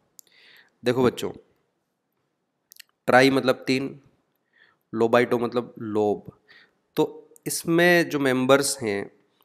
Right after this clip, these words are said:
वो उनकी जो बॉडी है was divided into three lobes। Was इसलिए बोला हूँ मैं कि इनमें आज की तारीख में एक भी जिंदा नहीं बचा हुआ है।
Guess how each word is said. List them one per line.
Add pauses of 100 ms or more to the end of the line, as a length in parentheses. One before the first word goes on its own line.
(260)
वो (200)
उनकी
जो
बॉडी
है
was
divided
into (100)
three
lobes। (160)
Was
इसलिए
बोला
हूँ
मैं (640)
कि
इनमें
आज
की
तारीख
में (160)
एक
भी
जिंदा
नहीं
बचा
हुआ
है।